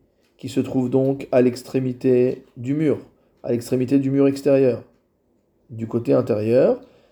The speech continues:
c'est-à-dire sur le côté du U à l'intérieur, j'enverrai une photo avec le chiour pour que les choses soient plus claires.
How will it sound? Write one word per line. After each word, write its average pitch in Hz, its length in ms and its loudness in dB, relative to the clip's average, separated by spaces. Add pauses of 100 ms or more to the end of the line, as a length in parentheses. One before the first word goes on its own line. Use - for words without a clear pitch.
(140)
c'est-à-dire 113 280 -2
sur - 200 -2
le 139 80 4
côté 139 300 0
du 127 160 -4
U 131 240 2
à 117 100 0
l'intérieur, 110 720 0 (920)
j'enverrai 123 540 2
une 117 180 -2
photo - 640 -2
avec 113 260 -4
le 120 80 -2
chiour 113 540 0
pour - 120 -10
que - 80 -4
les 117 80 2
choses 117 180 -2
soient 110 180 -2
plus - 120 4
claires. 143 420 2